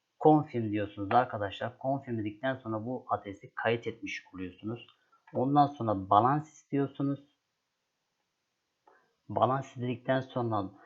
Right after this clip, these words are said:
e, yine dolar göndereceğimiz için dolara geliyoruz arkadaşlar. Göndermek için Wind Travel yani para çek diyoruz arkadaşlar. Biz orada işlemi kaydetseydik arkadaşlar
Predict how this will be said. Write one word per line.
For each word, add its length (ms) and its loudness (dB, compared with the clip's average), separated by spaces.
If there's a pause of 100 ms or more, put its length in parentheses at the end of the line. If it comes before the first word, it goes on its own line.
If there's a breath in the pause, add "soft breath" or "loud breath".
(880 loud breath)
e, 60 -2 (160)
yine 320 2
dolar 280 8
göndereceğimiz 560 0
için 180 -2
dolara 300 2
geliyoruz 460 -6
arkadaşlar. 600 -4 (240)
Göndermek 680 0
için 460 -6
Wind 360 -4
Travel 320 0 (380)
yani 240 0 (120)
para 300 2
çek 320 -8 (180)
diyoruz 260 -6
arkadaşlar. 560 -6 (460)
Biz 200 -4
orada 520 4 (200 loud breath)
işlemi 460 -4
kaydetseydik 880 2
arkadaşlar 680 -2